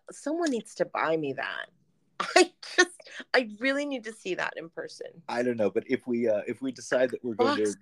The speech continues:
Speaker 1: sake.
Speaker 2: any sort of vi-, visual component to this, we'll, we'll put that in the, um,
Speaker 1: Jesus Christ.
Speaker 2: in the
Speaker 1: Um,
Speaker 2: pictures as well, as well as this picture. I think we have to just go,
Speaker 1: No.
Speaker 2: go to YouTube, see if we did manage in time to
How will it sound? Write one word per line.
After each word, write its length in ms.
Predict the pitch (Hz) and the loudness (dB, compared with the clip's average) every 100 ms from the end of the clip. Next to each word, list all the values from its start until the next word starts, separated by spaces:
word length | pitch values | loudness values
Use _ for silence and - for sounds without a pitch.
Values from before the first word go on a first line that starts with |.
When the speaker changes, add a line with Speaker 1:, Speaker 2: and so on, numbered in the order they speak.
| 165 | 4
Speaker 1:
sake. 260 | 139 127 117 | 4 2 0
Speaker 2:
any 160 | 110 | -2
sort 300 | 107 127 107 | -2 0 0
of 120 | 95 90 | 0 -2
vi-, 320 | 104 101 98 87 107 | -4 0 -2 -4 -6
visual 340 | 113 104 101 | -4 -2 -4
component 480 | 95 90 82 92 85 | -6 -12 -10 -8 -10
to 60 | 85 | -12
this, 240 | 80 78 | -12 -12
we'll, 240 | 95 90 85 | -10 -10 -10
we'll 180 | 101 87 | -14 -2
put 220 | - - | -2 0
that 200 | - - | -2 -2
in 120 | 80 78 | -8 -16
the, 180 | 160 | -10
um, 160 | 156 156 | -10 -6
Speaker 1:
Jesus 380 | 208 208 196 - | -4 -4 -4 -8
Christ. 500 | - 160 135 143 - | 2 4 6 2 2
Speaker 2:
in 80 | - | 8
the 80 | 202 | 10
Speaker 1:
Um, 100 | 202 | 8
Speaker 2:
pictures 280 | - 98 - | 6 -2 0
as 120 | 92 | 4
well, 240 | 92 90 90 | 8 8 8
as 160 | 104 107 | 4 6
well 140 | 104 | 2
as 140 | 95 | 2
this 160 | - - | -4 -14
picture. 380 | - 92 - - | -4 -4 -4 0
I 100 | 104 | 0
think 200 | 120 123 | 0 -2
we 120 | 113 | -4
have 360 | - 85 82 - | -2 -4 -4 -6
to 120 | 87 | -10
just 460 | - 87 80 - - _ _ _ _ 104 | -6 -6 -6 -12 -20 _ _ _ _ 6
go, 100 | 107 | 10
Speaker 1:
No. 200 | 120 - - | 10 8 -2
Speaker 2:
go 180 | - 156 | 4 6
to 80 | 139 | 6
YouTube, 580 | 131 120 - 117 101 92 - | 0 0 -2 -2 -2 -4 -10
see 360 | - 120 117 | -10 -4 -4
if 160 | 95 90 | -4 -8
we 280 | 104 98 90 | -8 -8 -8
did 320 | 92 98 92 92 | -2 -2 -2 -6
manage 400 | 87 85 85 - | -6 -4 -6 -8
in 120 | 82 | -10
time 420 | 87 85 80 78 - | -6 -8 -8 -12 -10
to 400 | 90 82 80 | -6 -4 -4